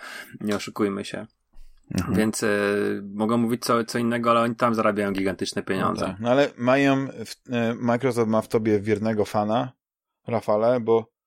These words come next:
Speaker 2: wszystkie gry, w które właśnie ostatnio grałeś, to, to wyszły na Xboxa, prawda? W tym Game Passie.
Speaker 1: I jeszcze, nie, wiesz co, mieli, mają dobrą pasę, bo trochę,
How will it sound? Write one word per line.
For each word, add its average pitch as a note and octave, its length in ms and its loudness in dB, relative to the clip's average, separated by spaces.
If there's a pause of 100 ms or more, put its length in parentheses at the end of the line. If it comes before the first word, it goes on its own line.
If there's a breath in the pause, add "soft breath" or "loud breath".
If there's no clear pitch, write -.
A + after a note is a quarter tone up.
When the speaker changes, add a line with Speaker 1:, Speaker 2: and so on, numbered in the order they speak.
(560)
Speaker 2:
wszystkie B2+ 360 -2
gry, A#2 180 2
w - 60 -10
które A#2 180 2
właśnie A2+ 260 0
ostatnio A#2 320 -4
grałeś, A2+ 300 4
to, B2+ 140 -2 (160)
to B2+ 100 -4
wyszły C3 300 -6
na C#3 80 -2
Xboxa, C3+ 500 -4
prawda? G2+ 340 -10
W - 60 -20
tym A2+ 140 -10
Game A#2+ 160 -6
Passie. - 360 -4
Speaker 1:
I A2+ 80 0
jeszcze, B2+ 240 2 (320)
nie, C3 180 2
wiesz C3 100 0
co, F#3 120 -2
mieli, D3 220 0
mają C3+ 360 0
dobrą B2 280 0
pasę, G#2 380 -2
bo G2 160 -8
trochę, A2+ 320 -2